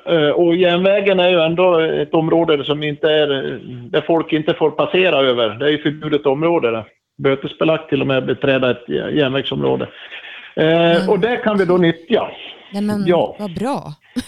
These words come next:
Speaker 2: <laughs>
Speaker 1: Ja.
Speaker 2: Okej. Men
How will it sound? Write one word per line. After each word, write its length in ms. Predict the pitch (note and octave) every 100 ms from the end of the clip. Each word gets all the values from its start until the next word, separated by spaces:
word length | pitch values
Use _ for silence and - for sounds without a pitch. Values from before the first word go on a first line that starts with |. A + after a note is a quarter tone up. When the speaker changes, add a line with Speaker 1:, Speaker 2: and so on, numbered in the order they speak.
| A#3+
Speaker 2:
<laughs> 520 | - - - C#4+ A#3+
Speaker 1:
Ja. 360 | - D#3+ E3 E3+ - - - - - - _
Speaker 2:
Okej. 580 | - G#3+ - - C#4 F#3 - - - -
Men 240 | - D4+